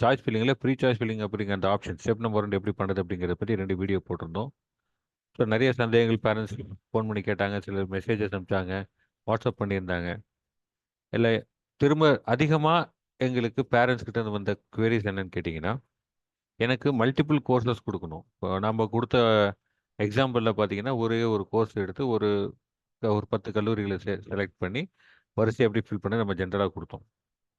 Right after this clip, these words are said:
இப்போ அவங்களுக்கு கன்ஃபியூஷன் என்னன்னா, எனக்கு நிறைய வந்து நிறைய கோர்சஸ் நான் கொடுக்கணும். எனக்கு ஏதோ ஒரு நாலஞ்சு கோர்சஸ் அல்ல மூணு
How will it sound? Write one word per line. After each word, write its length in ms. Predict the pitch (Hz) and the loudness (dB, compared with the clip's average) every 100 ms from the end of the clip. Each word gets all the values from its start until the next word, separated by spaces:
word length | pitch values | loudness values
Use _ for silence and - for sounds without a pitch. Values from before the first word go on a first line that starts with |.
| _ 120 | _ -6
இப்போ 140 | - | 0
அவங்களுக்கு 320 | 107 127 127 127 | 2 2 2 2
கன்ஃபியூஷன் 360 | 131 143 127 104 | 0 -4 -4 -4
என்னன்னா, 260 | 87 98 151 _ - - - | -4 -4 -4 _ -20 -18 -6
எனக்கு 200 | 117 127 120 113 _ 104 123 | -2 2 0 0 _ -2 2
நிறைய 180 | 139 143 127 117 107 | 4 4 4 2 2
வந்து 240 | 113 143 135 120 | 0 -2 0 0
நிறைய 160 | 143 156 - | 2 2 2
கோர்சஸ் 280 | 135 131 120 | 2 0 -2
நான் 100 | 101 | -6
கொடுக்கணும். 340 | 95 87 85 85 98 | -6 -8 -8 -8 -4
எனக்கு 200 | 104 98 101 | -2 0 2
ஏதோ 100 | 147 135 | 4 4
ஒரு 100 | 117 - - - - 107 | 2 -4 -20 -20 -2 0
நாலஞ்சு 260 | 117 110 104 | 2 0 0
கோர்சஸ் 260 | 110 101 113 | 0 2 0
அல்ல 100 | 107 95 | 0 -2
மூணு 160 | 107 | -6